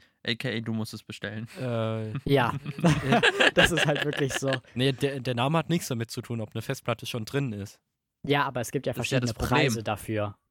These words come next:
Speaker 3: Und dann fragt man
Speaker 1: Du
Speaker 3: sich
Speaker 1: gibst einen
Speaker 3: natürlich,
Speaker 1: Namen
Speaker 3: welchen
Speaker 1: ein und dann checkt der Weihnachtsmann, der das dann sich herzaubert, nicht, ob er es mit Festplatte oder ohne herzaubern soll.
Speaker 2: Ach so, ich würd lieber ohne nehmen.
Speaker 1: Warum?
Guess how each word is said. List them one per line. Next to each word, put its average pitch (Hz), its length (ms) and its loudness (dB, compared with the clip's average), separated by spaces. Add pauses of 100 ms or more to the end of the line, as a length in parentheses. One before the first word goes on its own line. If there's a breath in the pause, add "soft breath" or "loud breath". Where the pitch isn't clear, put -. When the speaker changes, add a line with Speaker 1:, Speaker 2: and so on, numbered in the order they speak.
(120)
Speaker 3:
Und 120 60 -6
dann 117 120 0
fragt - 260 -2
man 127 80 -2
Speaker 1:
Du 123 40 -2
Speaker 3:
sich 123 80 -2
Speaker 1:
gibst 131 200 0
einen 131 160 2
Speaker 3:
natürlich, 127 280 6
Speaker 1:
Namen 127 80 0
Speaker 3:
welchen - 0 -
Speaker 1:
ein 156 280 2
und 143 120 -4
dann 135 240 -2 (140)
checkt 143 300 -4
der 135 280 2 (280)
Weihnachtsmann, 151 600 2
der 127 120 2
das - 420 -6
dann 117 400 0 (420)
sich 131 440 -8
herzaubert, 143 600 2
nicht, 143 260 -6 (340)
ob 123 160 -4
er 131 60 2
es 123 120 -4
mit 135 140 -4
Festplatte 147 420 -4
oder 143 160 -4
ohne 127 220 -6
herzaubern 104 400 -10
soll. 107 140 -16 (320)
Speaker 2:
Ach 113 80 -4
so, 120 180 -4 (200 soft breath)
ich 170 240 -2
würd 160 280 -2 (500)
lieber 135 340 2
ohne 117 280 -2
nehmen. 104 320 -8 (640)
Speaker 1:
Warum? 113 300 -6